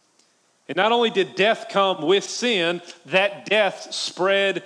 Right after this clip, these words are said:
to all men, because all have sinned and fallen short of the glory of God.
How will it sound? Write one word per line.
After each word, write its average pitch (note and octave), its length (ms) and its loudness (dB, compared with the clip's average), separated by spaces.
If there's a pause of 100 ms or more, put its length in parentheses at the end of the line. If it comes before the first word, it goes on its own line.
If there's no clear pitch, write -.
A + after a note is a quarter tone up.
(380)
to D3+ 240 -2
all E3+ 280 2
men, G#2 380 -12 (1200)
because A#2+ 300 -10
all D3 500 -2
have B2 180 -14
sinned G2+ 520 -12 (240)
and A2 160 -20
fallen A2+ 380 -6
short A#2 440 -8 (560)
of G#2+ 100 -12
the A2+ 80 -12
glory A2 460 -8
of G2 140 -14
God. G2+ 320 -10